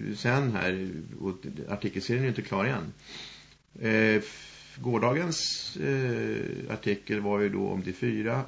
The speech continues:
och om det var, att det var fuffens med fakturer, men det kan jag säga att det, det är ren lögn. Så mycket vet jag. Dagens artikel är ju då Kritikerna rensas ut.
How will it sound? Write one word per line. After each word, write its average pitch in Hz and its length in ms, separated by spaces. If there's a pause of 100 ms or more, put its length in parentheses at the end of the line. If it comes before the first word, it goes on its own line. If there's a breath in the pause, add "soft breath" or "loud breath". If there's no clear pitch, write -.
(200)
och - 180 (1080)
om 113 220
det 107 60
var, 101 140
att 104 160
det 107 60
var 113 100
fuffens 104 400
med 104 100
fakturer, 113 540
men 110 120
det 120 80
kan 131 120
jag 127 80
säga 110 180
att 101 80
det, 113 200
det 120 180
är 117 40
ren 95 240
lögn. 87 260 (680 loud breath)
Så - 120
mycket 95 280
vet 90 240
jag. 85 120 (340 loud breath)
Dagens 139 560
artikel 127 640
är 117 240
ju 117 140
då 101 320 (920)
Kritikerna 110 720
rensas 107 540
ut. - 800